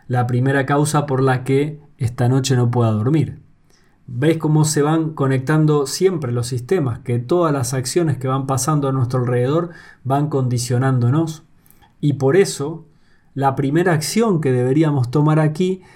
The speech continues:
es volver al primero de los sistemas y decir, aunque la empresa me haya cambiado y me haya enviado a este polígono a golpear puertas y a que, aunque mi puesto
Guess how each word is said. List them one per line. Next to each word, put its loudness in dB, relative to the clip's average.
es 2
volver 6
al 0
primero 2
de 4
los 0
sistemas -4
y 0
decir, 2
aunque 0
la 2
empresa -2
me 0
haya 0
cambiado 0
y -2
me 0
haya 0
enviado 4
a 2
este -2
polígono 2
a -2
golpear -2
puertas -2
y -2
a -6
que, -6
aunque 0
mi -2
puesto -2